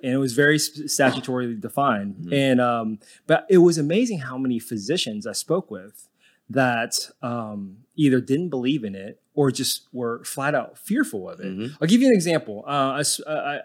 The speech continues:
Speaker 1: I represented this neurologist,
Speaker 2: Mm-hmm.
Speaker 1: and he's, without his name, mentioning his name, he's, he's an older doctor. He just thought it was basically quack medicine.
Speaker 2: Mm-hmm.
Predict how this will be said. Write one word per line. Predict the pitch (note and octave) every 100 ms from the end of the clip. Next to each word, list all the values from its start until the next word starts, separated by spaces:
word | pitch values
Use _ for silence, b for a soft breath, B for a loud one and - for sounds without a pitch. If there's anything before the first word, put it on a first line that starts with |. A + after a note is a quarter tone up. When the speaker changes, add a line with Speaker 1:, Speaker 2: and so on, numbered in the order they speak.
| D3
Speaker 1:
I | D3
represented | D3 D#3+ G3 E3+ D#3+
this | B2 -
neurologist, | A#2 A2 A2 G#2+ - F#2+ F#2+
Speaker 2:
Mm-hmm. | G2+ G2+ _ _ _ _ - -
Speaker 1:
and | C3 B2 A#2 A#2+
he's, | G#2+ C#3+ - _ -
without | B2+ B2+ C3+ B2+
his | C3+
name, | B2+
mentioning | B2+ B2+ C3+
his | C3
name, | A#2+ A#2
he's, | A#2 B2+ B2
he's | B2+ C#3+
an | C3+
older | G#2+ G2+
doctor. | F#2+ F#2+ - G#2+ G#2+ b b b b b _
He | E3+ F#3+
just | G3 -
thought | D3+ C3
it | C3
was | A#2+ -
basically | - B2 A#2+ A2+
quack | G2+ - G#2 -
medicine. | G#2 G#2 - - -
Speaker 2:
Mm-hmm. | F2+ E2+